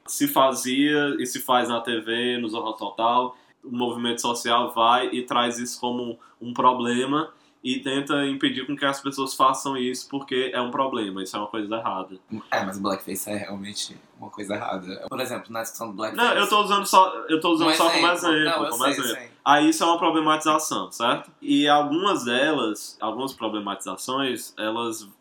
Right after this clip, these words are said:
Speaker 1: vêm sendo um pouco subjetivas demais, como a história da música da Malu Magalhães. Eu acho bizarro o clipe da Malu
Speaker 2: Eu
Speaker 1: Magalhães.
Speaker 2: também acho.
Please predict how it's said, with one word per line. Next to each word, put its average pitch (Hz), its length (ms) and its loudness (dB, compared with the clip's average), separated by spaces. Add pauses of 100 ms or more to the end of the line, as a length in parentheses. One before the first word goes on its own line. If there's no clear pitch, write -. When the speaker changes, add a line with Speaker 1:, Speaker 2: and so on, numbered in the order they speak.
(160)
Speaker 1:
vêm 117 280 -6
sendo 107 580 -6 (480)
um 127 140 -10
pouco 170 680 0
subjetivas 175 800 0
demais, 123 880 -2 (140)
como 139 220 2
a 135 80 4
história 127 340 0
da 110 200 0
música 110 260 -8
da 104 200 -4
Malu 101 220 -6
Magalhães. 98 720 -8
Eu 156 220 -2
acho 123 340 0
bizarro 107 580 -4
o - 60 -12
clipe 110 260 -8
da 104 80 -8
Malu 95 220 -10
Speaker 2:
Eu 92 60 -14
Speaker 1:
Magalhães. 92 240 -10
Speaker 2:
também 107 240 -10
acho. - 320 -16